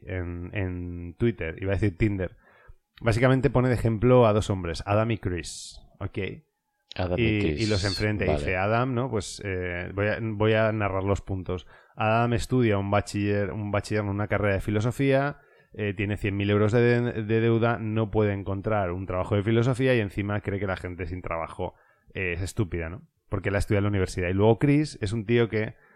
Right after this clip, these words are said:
Speaker 1: lo que hizo fue una formación profesional.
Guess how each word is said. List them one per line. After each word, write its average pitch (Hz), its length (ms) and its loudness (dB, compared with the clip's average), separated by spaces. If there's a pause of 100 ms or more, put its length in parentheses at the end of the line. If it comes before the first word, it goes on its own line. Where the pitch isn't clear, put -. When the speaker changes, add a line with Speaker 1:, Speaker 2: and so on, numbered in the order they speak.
(160)
Speaker 1:
lo 110 180 -2
que 98 140 -2
hizo 104 220 2
fue 110 400 2
una 104 160 -2
formación 101 400 0
profesional. 92 580 -2